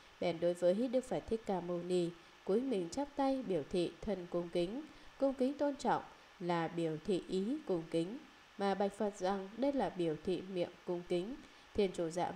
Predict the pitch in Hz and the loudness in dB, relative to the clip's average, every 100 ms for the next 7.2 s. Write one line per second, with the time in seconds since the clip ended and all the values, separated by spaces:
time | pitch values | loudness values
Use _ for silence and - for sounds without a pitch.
0 | 190 185 175 170 160 165 226 240 180 151 | -2 0 0 -2 -4 -2 -2 0 0 0
1 | 247 247 233 202 254 311 214 170 165 190 | 0 0 2 0 0 -4 -4 -4 -4 -2
2 | 196 262 320 180 151 - 170 151 151 - | -2 -2 -2 -2 -2 0 -2 -2 -12 -20
3 | - - - 202 190 180 175 208 190 180 | -20 -20 -6 -4 2 2 2 2 0 0
4 | - - - 190 180 175 190 277 311 214 | -10 -20 -10 0 2 4 2 2 2 2
5 | 175 160 160 202 285 247 180 165 156 - | 2 0 0 -4 -2 2 2 2 -4 -14
6 | - 196 190 202 202 294 320 208 190 220 | -10 -2 0 2 0 -2 -2 -2 0 0
7 | 214 | 0